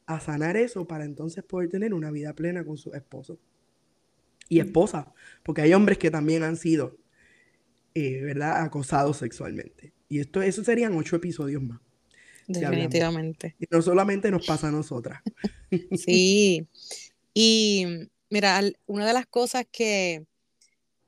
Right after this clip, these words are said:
Speaker 2: que me empujó a mí a hacer esta temporada de, esa temporada de, de íntimos es el hecho de que si tú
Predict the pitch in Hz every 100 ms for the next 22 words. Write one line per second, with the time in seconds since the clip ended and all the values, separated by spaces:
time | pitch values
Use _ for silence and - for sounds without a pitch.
0 | _ _ _ _ - 214 214 214 202 202
1 | 190 208 226 233 214 196 196 185 180 185
2 | 180 180 190 208 208 202 190 _ 208 185
3 | - 202 214 208 202 196 196 202 202 202
4 | 190 180 165 151 _ _ - 190 208 220
5 | 208 208 196 196 196 196 185 175 _ _
6 | _ _ _ _ 190 214 240 262 208 175
7 | 165 175 - _ _ _ _ _ _ _
8 | - 202 190 220 247 262 - - 185 180
9 | - _ - 175 190 - 190 196 180 -
10 | 185 226 294